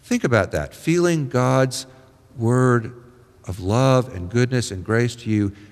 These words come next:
as being the texture within your heart.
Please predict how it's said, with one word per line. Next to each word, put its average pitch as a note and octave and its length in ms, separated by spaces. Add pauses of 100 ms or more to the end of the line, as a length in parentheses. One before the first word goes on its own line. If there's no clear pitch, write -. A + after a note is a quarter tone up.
(160)
as G2 140
being B2+ 340
the G2 100
texture F#2 760 (480)
within F#2+ 280
your E2+ 140
heart. C#2+ 380